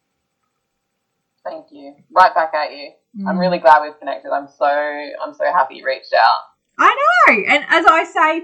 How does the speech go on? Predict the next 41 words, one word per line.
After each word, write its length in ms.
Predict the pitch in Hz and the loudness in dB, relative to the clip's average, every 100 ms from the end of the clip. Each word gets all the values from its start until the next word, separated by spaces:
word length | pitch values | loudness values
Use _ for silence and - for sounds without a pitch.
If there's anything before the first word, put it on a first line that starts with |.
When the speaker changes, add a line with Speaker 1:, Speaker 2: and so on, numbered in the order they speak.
| - | -8
Speaker 2:
to 100 | 311 | -6
everyone, 580 | 285 294 285 269 262 277 - - - | -6 -6 -4 0 0 -2 -12 -20 -18
this 300 | 214 294 - | -10 -10 -10
is 100 | 302 | -12
not 140 | 269 | -10
a 40 | 269 | -12
transactional 1000 | - 247 226 208 196 - 233 190 196 - | -10 -8 -8 -6 -6 -8 -14 -14 -14 -16
thing. 220 | 170 170 | -16 -12
I 100 | 185 | -6
don't 200 | 214 202 | -6 -6
like 200 | 233 - | -12 -10
transactional 560 | 220 208 185 - 214 190 | -10 -8 -8 -10 -14 -10
relationships. 720 | 185 190 - 185 247 285 - | -8 -8 -12 -14 -12 -10 -10
I 60 | 202 | -4
love 300 | 208 208 - | -2 -4 -6
those 320 | 196 196 - _ _ _ | -8 -8 -12 _ _ _
long-term 760 | - 240 233 233 - 247 220 214 | -6 -4 -2 -6 -10 -8 -8 -8
sort 140 | 202 | -10
of 60 | 180 | -8
journeys. 480 | 190 185 175 180 - | -8 -8 -10 -8 -2
So 80 | |
I'd 140 | 190 196 | -2 0
love 220 | 233 240 | 0 -2
to 60 | 277 | -6
be 100 | 240 | -8
part 280 | - 240 | -2 -2
of 80 | 240 | -4
your 120 | 220 | -10
journey 540 | 185 202 196 220 359 - _ _ _ _ - | -8 -8 -8 -10 -12 -16 _ _ _ _ -16
to 80 | 254 | -12
see 220 | 233 226 | -10 -6
how 180 | 233 233 | -6 -2
far 180 | 226 226 | 0 0
you 160 | 233 196 | -2 -6
go 480 | 208 208 214 214 - _ _ | -4 -2 -2 -4 -8 _ _
and 160 | 202 208 | -10 -4
where 120 | 208 | -4
you 180 | 202 202 | -4 -4
go 220 | 196 196 | -2 0
in 140 | 190 185 | -2 -2
life. 380 | 185 214 392 | 0 2 0